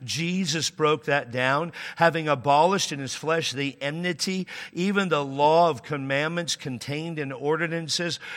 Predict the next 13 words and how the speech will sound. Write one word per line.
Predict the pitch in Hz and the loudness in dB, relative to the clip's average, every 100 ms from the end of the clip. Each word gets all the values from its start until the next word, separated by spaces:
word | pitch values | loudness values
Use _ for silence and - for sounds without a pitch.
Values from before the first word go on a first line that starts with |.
| - | -8
for | - 175 | 0 2
to | - 147 | 2 -2
make | 135 147 170 185 | 0 -2 0 -2
in | 175 | -2
himself | 160 135 165 160 147 | -2 0 2 2 2
of | 135 | -6
twain | - 156 160 156 143 131 | -6 -2 -2 -2 -6 -2
one | 156 175 190 175 | 2 2 2 -2
new | 170 170 | -2 -2
man, | 165 156 156 156 151 - - | -2 -2 0 0 -4 -12 -12
so | - - - 180 165 165 165 156 - - | -4 -2 2 4 6 6 4 2 -6 -14
making | 135 143 147 131 160 143 131 123 - - | -4 0 0 -2 -4 -2 -4 -8 -14 -20
peace. | - 87 76 - - - - - | -14 -14 -12 -8 -6 -6 -6 -10